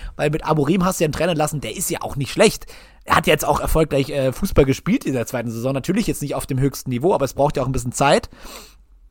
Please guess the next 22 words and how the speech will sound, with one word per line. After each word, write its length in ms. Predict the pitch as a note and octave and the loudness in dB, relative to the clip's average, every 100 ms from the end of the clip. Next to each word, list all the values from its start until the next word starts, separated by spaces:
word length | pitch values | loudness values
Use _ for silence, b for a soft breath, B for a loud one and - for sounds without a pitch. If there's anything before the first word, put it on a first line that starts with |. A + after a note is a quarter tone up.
| - - - | -20 -20 4
Und 320 | D3 D3 B2 | 4 4 2
wir 120 | C3+ | 2
wissen, 200 | F3 - | 2 2
glaub 200 | D3 C3+ | 2 4
ich, 120 | C3+ | 2
alle, 220 | C#3 E3 D#3 | 2 6 6
und 60 | |
ich 60 | C#3+ | 4
glaub, 100 | D3 | -4
da 80 | C#3 | -4
sind 100 | D3+ | -4
sich 160 | C3+ | -4
auch 160 | C3 C#3+ | -6 -4
relativ 300 | D3+ C#3+ C3+ | -4 -4 -8
viele 180 | D#3+ C#3+ | -6 -4
der 120 | C3+ | -2
Kommentatoren 580 | C#3 B2 B2+ D#3+ A#3 F3+ | -4 -6 -4 2 4 2
einig, 320 | A#2+ C3 E3 B B B - | -2 -2 -4 B B B -2
dass 160 | C#3+ | -2
er 180 | - D3 | 0 -2
entlassen 460 | C#3+ D3 F3 F3+ D3 | 0 2 4 2 2
wurde, 420 | D#3 D3+ C#3+ | 6 6 4